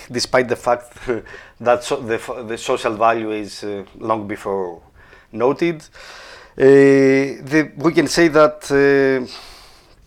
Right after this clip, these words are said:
social marketing evolved as a mindset, uh, around in the mid-nineties, uh, after Weber's, uh,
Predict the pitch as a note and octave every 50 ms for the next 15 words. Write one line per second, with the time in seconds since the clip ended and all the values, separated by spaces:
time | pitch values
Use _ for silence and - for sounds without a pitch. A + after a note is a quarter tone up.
0 | _ - - - D3+ B2+ C#3+ B2+ C3 D3 C#3+ - D3+ C#3 C3+ B2 A#2 C3 C3+ C#3
1 | C3 B2 C3 A#2+ A2 B2 A2+ A#2 A#2+ B2 A#2+ - - B2 A#2 G#2+ - - - -
2 | A2+ A2 G#2+ G#2+ G#2 G#2 G#2 G2+ G#2 G#2+ G#2+ G#2 F#2+ - _ _ - A2+ G2+ G#2
3 | G#2+ G#2 G#2 G#2 G2 F#2+ G#2 A2 A2 B2+ C3 B2+ - D#3 D3+ D3 - - - _
4 | - - - - - - - - - - - - _ _ - - A2+ A2+ A2+ A2+
5 | A#2 A2+ - - A#2+ A#2 A2+ G#2+ G2 A#2 B2 A#2+ A2 A2+ A2+ G#2 F2+ - - A2+
6 | G#2+ G#2 G2+ G2+ G2+ G2 F2+